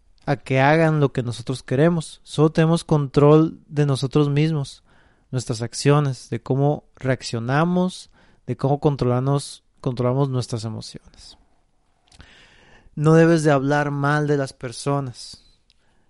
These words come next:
De nuevo, esto ni siquiera en tu mente. Porque, de nuevo, si estás enfocado en el,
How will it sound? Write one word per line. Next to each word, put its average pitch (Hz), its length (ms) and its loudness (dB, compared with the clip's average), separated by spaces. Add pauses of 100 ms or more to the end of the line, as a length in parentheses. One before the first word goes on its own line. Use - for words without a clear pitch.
(120)
De 127 140 -6
nuevo, 147 380 2
esto 147 280 -4
ni 151 120 -2
siquiera 131 400 -4
en 139 100 -4
tu 131 160 -8
mente. 131 480 -6 (1500)
Porque, 123 880 -6 (1500)
de 123 120 -8
nuevo, 139 320 0
si - 120 -12
estás 120 220 -10
enfocado 143 760 -4 (880)
en 127 120 -6
el, 120 180 -6